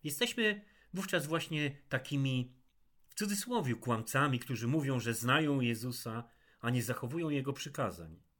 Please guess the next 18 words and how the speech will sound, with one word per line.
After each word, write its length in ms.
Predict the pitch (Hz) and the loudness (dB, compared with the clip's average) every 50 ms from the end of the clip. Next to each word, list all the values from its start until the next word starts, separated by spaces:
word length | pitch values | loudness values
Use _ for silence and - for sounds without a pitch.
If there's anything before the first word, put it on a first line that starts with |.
| _ _ _ - - - - - - - | _ _ _ -20 -20 -20 -20 -16 -8 -6
Jesteśmy 440 | 151 - - - 240 240 240 240 214 | -4 -2 0 0 0 2 2 2 2
właśnie 320 | 208 220 208 - 226 202 | 2 0 0 0 -2 -2
tymi 300 | 202 - 214 208 202 202 | 0 0 0 0 -2 -2
kłamcami, 800 | - - 190 175 175 165 - - 208 226 233 240 240 226 202 - - - - - - - | -2 -2 -2 -2 -2 -2 0 2 4 4 6 6 4 2 0 -2 -8 -20 -20 -20 -20 -18
w 100 | - - | -16 -14
których 480 | - - 208 208 190 185 175 - - - - - - - | -6 -2 2 4 6 4 4 2 -2 -12 -18 -16 -8 -2
nie 160 | 127 175 214 | 2 2 4
ma 120 | 220 220 208 | 4 4 2
Bożej 280 | 202 202 185 208 196 | 2 2 2 2 0
prawdy, 520 | 196 196 190 180 156 117 - - - 92 92 | 2 2 2 2 2 0 -2 -4 -10 -6 -2
nie 180 | 120 175 202 | 0 2 2
ma 320 | 202 208 202 190 185 185 - - - - - - | 4 4 4 2 2 -2 -8 -18 -20 -18 -4 2
tej 120 | 190 185 | 2 4
Chrystusowej 920 | 185 - 175 202 220 - - - 208 196 - - 233 240 233 156 113 101 101 | 4 4 4 4 4 4 4 2 0 0 0 2 2 2 2 2 0 -2 -2
prawdy. 480 | - 101 87 82 80 - - 80 78 - _ _ _ _ _ _ _ _ _ _ _ _ _ _ _ _ _ _ _ _ _ _ _ _ _ _ _ _ _ - | -4 -6 -6 -6 -8 -12 -16 -18 -20 -20 _ _ _ _ _ _ _ _ _ _ _ _ _ _ _ _ _ _ _ _ _ _ _ _ _ _ _ _ _ -6
Jesteśmy 440 | 127 123 - 175 156 - 165 165 | -4 -2 -2 -2 -2 0 0 0
natomiast 480 | 147 147 139 147 156 151 147 139 131 - | 2 0 0 -2 -2 -2 -2 -2 -2 -4
zawsze 640 | 120 104 - 160 165 160 - - - 160 151 143 143 | -6 -2 0 0 0 0 -2 -2 -2 -2 -2 -2 -4